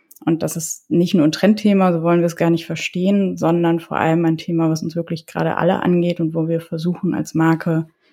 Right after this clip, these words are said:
ein bisschen Vorbild zu sein, auch für die Autoindustrie, aber natürlich auch eine Diskussion starten wollen mit vielen anderen Bereichen,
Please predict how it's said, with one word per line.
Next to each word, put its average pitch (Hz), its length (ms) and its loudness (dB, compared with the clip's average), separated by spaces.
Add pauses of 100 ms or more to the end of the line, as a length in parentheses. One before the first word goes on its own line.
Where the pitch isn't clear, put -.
(300)
ein 170 60 -2
bisschen 165 240 -2
Vorbild 214 460 2
zu - 100 -6
sein, 185 300 2
auch 185 100 0
für - 140 -10
die 160 80 2
Autoindustrie, 180 840 0
aber 156 240 -2
natürlich 160 380 -2
auch 156 60 -20
eine 175 100 -4
Diskussion 165 800 -4 (800)
starten 165 560 0
wollen 165 280 2
mit 165 120 -4
vielen 160 260 -2
anderen 165 480 2
Bereichen, 180 680 0